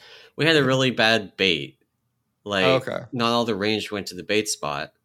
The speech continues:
Speaker 1: And so
Speaker 2: Yeah.
Speaker 1: he, Shriekwing shrieked into the pillar.
Speaker 2: Oh, no.
Speaker 1: Right, and just complete chaos ensues.
Speaker 2: Yeah, yeah, yeah.
Speaker 1: And
Speaker 2: You
Speaker 1: we
Speaker 2: don't know
Speaker 1: still
Speaker 2: what's what.
Speaker 1: almost, wait, we were at, like, seven percent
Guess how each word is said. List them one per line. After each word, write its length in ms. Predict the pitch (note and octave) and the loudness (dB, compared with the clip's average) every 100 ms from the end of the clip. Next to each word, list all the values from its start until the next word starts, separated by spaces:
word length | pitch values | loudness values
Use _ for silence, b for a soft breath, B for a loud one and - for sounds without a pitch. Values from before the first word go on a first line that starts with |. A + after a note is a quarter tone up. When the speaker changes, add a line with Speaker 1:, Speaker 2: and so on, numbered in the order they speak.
| _ _ _ _ _ _ - | _ _ _ _ _ _ -4
Speaker 1:
And 200 | G2+ F#2+ | -4 -2
so 260 | - G#2+ G2 F#2+ F2+ _ _ _ _ _ _ _ _ | 0 2 2 0 -4 _ _ _ _ _ _ _ _
Speaker 2:
Yeah. 60 | A2+ | -10
Speaker 1:
he, 400 | B2 A2 - B1 | -8 -8 -12 -12
Shriekwing 460 | - C#3 C3 A#2+ G#2+ | -8 -8 -6 -6 -6
shrieked 380 | - A#2 - G2+ | -6 -6 -6 -12
into 260 | G#2 - | -10 -8
the 80 | F#2 | -10
pillar. 480 | - A2+ E2 D2+ - _ _ _ _ _ _ - B _ _ _ _ - | -4 -4 -2 -6 -12 _ _ _ _ _ _ -20 B _ _ _ _ -8
Speaker 2:
Oh, 300 | B2+ B2 A2+ | 0 2 2
no. 680 | A#2+ C3 C3 A#2+ A2 G#2 - _ _ - | 0 2 4 4 2 -2 -10 _ _ -4
Speaker 1:
Right, 340 | C3 C#3 G2+ - | 2 4 4 2
and 360 | G#2+ A#2 G#2+ | 2 2 -2
just 300 | A2+ - - | -4 -4 -6
complete 500 | - B2 - D3+ D#3 | -16 -10 2 4 4
chaos 480 | - C#3 C#3 A2+ G#2 | 2 4 6 4 0
ensues. 680 | F#2 E2 E2 D2+ D#2+ - - _ - | -2 -2 -2 -4 -6 -6 -8 _ -2
Speaker 2:
Yeah, 100 | D#3 | 0
yeah, 320 | C#3+ C3+ C3+ | 2 2 2
yeah. 260 | C3+ C#3 C3 | 2 2 2
Speaker 1:
And 100 | C#3+ | 4
Speaker 2:
You 60 | C#3 | 6
Speaker 1:
we 100 | D#3+ | 4
Speaker 2:
don't 80 | |
know 60 | A#2+ | 6
Speaker 1:
still 140 | A2+ | 4
Speaker 2:
what's 100 | F#3+ | 4
what. 140 | B2 A2 | 2 4
Speaker 1:
almost, 360 | D#3+ E3 D#3 | 4 4 2
wait, 160 | E3 F3 | 2 -2
we 140 | C3+ | 0
were 140 | B2+ C3+ | 0 0
at, 80 | B2+ | 2
like, 180 | A#2 - | 0 0
seven 500 | - A#2 A2 A#2+ A#2 | 0 0 -2 -4 -4
percent 560 | A2+ G#2+ F#2 F#2 C#3 | -4 -2 -2 -2 -4